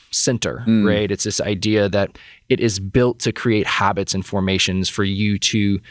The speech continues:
Speaker 1: uh, indulge in things that you don't, like, this consumeristic material to make you feel good, to comfort you, to bring you around in a
Speaker 2: Mm-hmm.
Speaker 1: community that's doing the same thing and participating.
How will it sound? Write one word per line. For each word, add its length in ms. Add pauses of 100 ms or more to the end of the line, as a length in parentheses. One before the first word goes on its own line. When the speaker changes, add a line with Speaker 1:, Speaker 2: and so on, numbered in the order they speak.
(320)
Speaker 1:
uh, 260 (160)
indulge 640
in 220
things 240
that 140
you 60
don't, 160
like, 200
this 160
consumeristic 1000
material 480
to 100
make 220
you 80
feel 260
good, 220
to 100
comfort 400
you, 140
to 100
bring 240
you 160
around 300
in 80
a 40
Speaker 2:
Mm-hmm. 60
Speaker 1:
community 540
that's 200
doing 180
the 80
same 240
thing 200
and 80
participating. 540